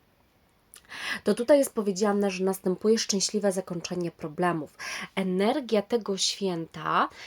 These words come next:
jeżeli będziecie go celebrować, tak, mm, i wysyłać marzenia i życzenia w ten czas,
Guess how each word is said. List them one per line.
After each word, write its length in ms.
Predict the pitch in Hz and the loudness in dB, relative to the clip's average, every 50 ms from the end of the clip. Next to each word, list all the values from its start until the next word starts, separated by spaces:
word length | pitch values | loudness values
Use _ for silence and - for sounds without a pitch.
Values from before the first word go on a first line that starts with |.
| - - | -12 -6
jeżeli 380 | 185 180 160 - 196 220 262 233 | -4 -2 2 4 4 4 2 2
będziecie 480 | - 180 175 175 180 190 - - 196 165 | 0 -2 -2 -2 -2 -4 -4 -4 -6 -4
go 140 | 165 185 | -2 -4
celebrować, 1120 | 175 - - 185 175 175 170 165 - 165 156 143 151 160 147 147 175 - - - - - - _ _ _ _ | -4 -2 -2 -2 0 0 -2 -2 -4 -4 -4 -4 -4 -4 0 0 0 0 0 -4 -8 -8 -12 _ _ _ _
tak, 420 | 180 160 156 170 214 - - - - - - - - - - _ 190 | -6 -4 -4 -4 -6 -8 -12 -18 -18 -20 -18 -18 -18 -20 -10 _ 0
mm, 200 | 190 190 185 - | 2 2 2 0
i 120 | - 185 | 0 -4
wysyłać 500 | 170 196 185 - 208 202 202 202 - - | -4 -4 -4 -2 0 0 0 0 0 -2
marzenia 440 | 190 185 170 190 196 196 196 190 185 | -4 -4 -2 -2 -2 0 0 0 -2
i 100 | 170 170 | -2 -4
życzenia 440 | 170 170 - - 180 185 190 180 170 | -6 -8 -8 -6 -6 -4 -4 -4 -4
w 80 | - | -4
ten 240 | - 180 175 185 185 | -4 -4 -4 -4 -4
czas, 500 | - - 165 160 160 165 196 226 - - | -6 -8 -8 -6 -4 -4 -4 -6 -6 -12